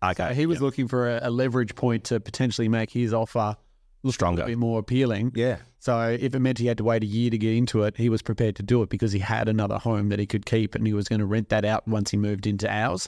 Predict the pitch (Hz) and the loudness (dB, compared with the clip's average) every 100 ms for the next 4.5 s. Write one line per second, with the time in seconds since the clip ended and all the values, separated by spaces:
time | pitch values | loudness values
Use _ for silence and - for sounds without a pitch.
0 | - 131 135 139 135 113 120 120 117 113 | -4 -2 0 0 0 -2 -2 0 -2 -6
1 | - _ _ 139 139 135 120 131 147 123 | -16 _ _ 0 2 2 2 2 2 2
2 | 110 113 117 117 113 123 113 113 110 110 | 0 0 2 2 0 0 0 0 0 -2
3 | 117 123 120 - 139 131 117 101 104 135 | -4 -4 -4 -2 -2 -2 -2 -4 -4 -2
4 | 123 113 120 127 | 0 -2 -4 -4